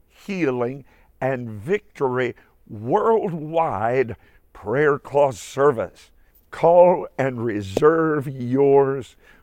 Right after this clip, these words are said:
Log on at rod parsley dot com, but simply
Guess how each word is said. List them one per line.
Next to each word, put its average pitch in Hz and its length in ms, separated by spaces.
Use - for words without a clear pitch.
Log 156 580
on 143 380
at 98 160
rod 131 480
parsley 131 600
dot 117 520
com, 123 400
but 123 300
simply 120 840